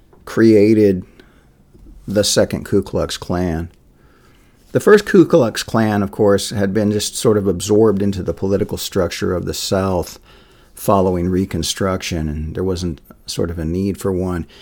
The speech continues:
In nineteen fifteen, when William Simons, um, inspired by Birth of a Nation, wanted to recreate the Klan, he met with a man named Samuel Venable,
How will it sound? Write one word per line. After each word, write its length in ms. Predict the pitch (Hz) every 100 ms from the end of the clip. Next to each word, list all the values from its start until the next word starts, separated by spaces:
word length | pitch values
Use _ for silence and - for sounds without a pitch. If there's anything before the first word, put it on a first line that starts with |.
| - -
In 160 | 113 113
nineteen 380 | 123 117 123
fifteen, 480 | 101 120 - 123 107
when 160 | 101 101
William 240 | 110 107
Simons, 680 | 101 120 110 110 104 98 - - - - - -
um, 480 | - 101 90 87 76 - -
inspired 560 | 113 - 107 107 101
by 80 | 98
Birth 240 | 98 104
of 60 | 101
a 40 |
Nation, 360 | 98 101 101 101
wanted 200 | 95 95
to 320 | 92 87 85 - -
recreate 600 | 101 107 - 98 95 -
the 180 | 85 80
Klan, 840 | - - 120 123 107 87 87 90 _ _ _ _ _
he 180 | -
met 260 | 113 110 107
with 140 | 101
a 40 | 104
man 400 | 95 101 107 98
named 200 | 98 92
Samuel 500 | - 107 104 101 82
Venable, 680 | 92 110 113 98 87 80